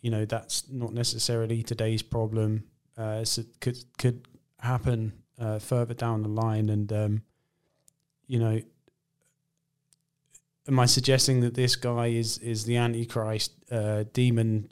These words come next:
techno wizard who's facilitating? I, I, I really don't know. Um, but he certainly is,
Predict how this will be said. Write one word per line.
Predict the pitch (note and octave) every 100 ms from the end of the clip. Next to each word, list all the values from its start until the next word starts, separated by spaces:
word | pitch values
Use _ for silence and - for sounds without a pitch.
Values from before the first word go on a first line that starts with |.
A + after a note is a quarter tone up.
| -
techno | - C3+ B2 A#2+
wizard | A2+ A2+ A2+ A2 G#2+
who's | A2 G#2 G2+ - _ _ _ _ _ _ -
facilitating? | B2+ - A#2+ A#2+ - A2+ A#2 -
I, | B2+ - _ _
I, | B2+
I | B2
really | B2+ B2+ C3 B2+
don't | A#2+ A#2
know. | A2+ A#2 C3 C3+ - _ _ _ _ _
Um, | A#2 A2+ A2+ A2+ A2 _ _
but | B2 A#2
he | B2+ A#2+
certainly | - C3+ C3 B2+ B2 A#2+ B2 A#2+
is, | A2 G#2